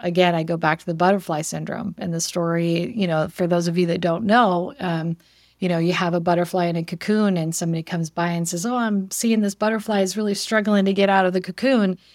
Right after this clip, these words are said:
And they cut the cocoon open and there's this, you know, butterfly that's basically paralyzed and not able to, to fly away and no color and dead and just not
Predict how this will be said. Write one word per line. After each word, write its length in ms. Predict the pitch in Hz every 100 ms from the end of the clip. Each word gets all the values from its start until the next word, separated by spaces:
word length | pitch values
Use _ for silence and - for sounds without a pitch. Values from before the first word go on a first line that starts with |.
| _ -
And 140 | 185
they 80 | 180
cut 240 | 180 240 226
the 80 |
cocoon 420 | 208 202 247 277 226
open 440 | 185 185 180 180
and 380 | - 165 165 175
there's 280 | 180 180 180
this, 420 | 175 - - -
you 140 | 214
know, 240 | 170 165 - _ _ _ _
butterfly 600 | 170 190 202 208 190 175
that's 280 | 170 165 - _ _
basically 520 | 180 175 202 196 170 165 _
paralyzed 640 | - 220 226 165 156 170 165
and 360 | 160 165 175
not 220 | 185 180 -
able 280 | 185 185
to, 300 | 185 185 170 170
to 120 | -
fly 280 | 180 185 180
away 480 | 170 175 233 202 175
and 280 | 160 165 -
no 300 | 190 180 175
color 480 | - 220 233 196 175
and 300 | 160 160 180
dead 340 | 196 214 185
and 300 | 170 165 165 _ _ _
just 240 | - 185 -
not 320 | 185 175